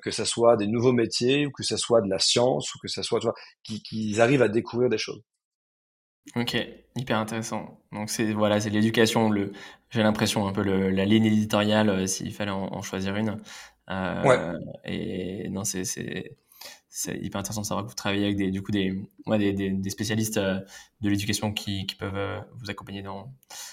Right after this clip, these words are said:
Speaker 2: dans la définition de ces contenus-là. Euh, comment tu vois les, les choses évoluer, toi, euh, au, au long terme ? Alors bon, ça va extrêmement vite, hein, ce domaine, on le sait.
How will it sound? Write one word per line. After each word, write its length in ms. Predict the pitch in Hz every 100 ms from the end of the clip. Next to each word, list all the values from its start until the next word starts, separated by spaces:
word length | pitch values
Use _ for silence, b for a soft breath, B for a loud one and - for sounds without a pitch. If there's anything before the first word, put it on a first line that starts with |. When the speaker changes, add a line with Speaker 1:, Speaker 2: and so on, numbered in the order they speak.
| B - -
Speaker 2:
dans 60 |
la 100 | 101
définition 400 | 95 95 104 -
de 60 | 107
ces 100 | -
contenus-là. 560 | - 95 104 98 113 B B B -
Euh, 880 | 98 101 101 101 98 98 98 98 98 - - - _ _ - - -
comment 160 | 143 214
tu 80 | -
vois 160 | 120
les, 560 | 117 110 107 107 104 104
les 160 | 107
choses 280 | 110 139 139
évoluer, 460 | 120 107 107 113 131
toi, 380 | - 107 110 117
euh, 460 | 101 98 95 95 95
au, 560 | 101 98 98 95 95 98
au 80 | 101
long 200 | 101 101
terme ? 320 | - 107 117
Alors 140 | 101 95
bon, 100 | 104
ça 140 | 104
va 120 | 101 -
extrêmement 460 | - - 110 107
vite, 280 | 104 110 110
hein, 300 | 104 104 104
ce 100 | -
domaine, 320 | 95 101 104
on 200 | 107 101
le 40 | 101
sait. 300 | - 110